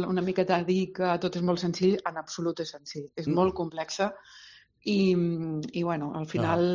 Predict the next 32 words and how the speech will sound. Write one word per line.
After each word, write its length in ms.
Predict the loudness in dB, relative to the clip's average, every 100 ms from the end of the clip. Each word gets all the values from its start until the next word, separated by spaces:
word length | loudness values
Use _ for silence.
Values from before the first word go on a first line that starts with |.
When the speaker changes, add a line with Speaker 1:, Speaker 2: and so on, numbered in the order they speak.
| 0 -6
Speaker 1:
eh, 420 | -12 -12 -10 -6 -4
ens 140 | 0
costa 260 | 0 2 4
a 60 |
tots, 380 | 4 2 -2 -12 -4
imagineu, 520 | -2 0 0 2 2
doncs, 180 | 0 0
Speaker 2:
Ja, 60 | 2
Speaker 1:
els 60 | 2
Speaker 2:
ja. 40 |
Speaker 1:
que 60 | -2
no 300 | -4 -8 -14 -4
sou 180 | 2 2
entesos. 520 | 2 -2 -4 -12 4
Speaker 2:
Ja, 120 | 8 8
ja, 140 | 8
exacte. 440 | 4 4 2 0 -4 -8 -18 -18 6
Doncs, 260 | 6 8 6
eh, 260 | 6 4 4
Carme, 240 | 4 2
sobretot, 340 | 2 0 2 4
per 100 | 4
on, 120 | 4 -2
per 160 | 2 2
on 100 | 2
podem 220 | 0 0
començar? 460 | 2 2 2 0 0 0 0 4
Per 100 | 4
novetats, 540 | 6 4 6 4 2 4
per 240 | 4 4
com 500 | 2 2 2 2 0
fer-ho, 400 | 2 2 4 2